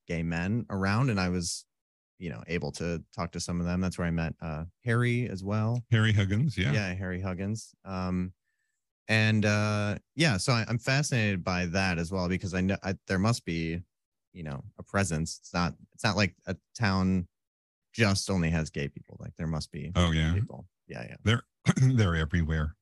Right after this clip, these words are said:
Speaker 2: <laughs>
Speaker 1: They're everywhere. And I'm dying to meet them all. <laughs>
Speaker 2: And Jack,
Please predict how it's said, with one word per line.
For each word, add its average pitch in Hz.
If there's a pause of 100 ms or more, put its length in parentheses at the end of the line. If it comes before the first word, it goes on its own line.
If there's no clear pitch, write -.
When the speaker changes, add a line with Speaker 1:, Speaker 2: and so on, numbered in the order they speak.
Speaker 2:
<laughs> -
Speaker 1:
They're 113 (100)
everywhere. 104 (320)
And 107
I'm 101
dying 110
to 104
meet 104
them 78
all. - (260)
<laughs> 113 (2250)
Speaker 2:
And 139
Jack, 170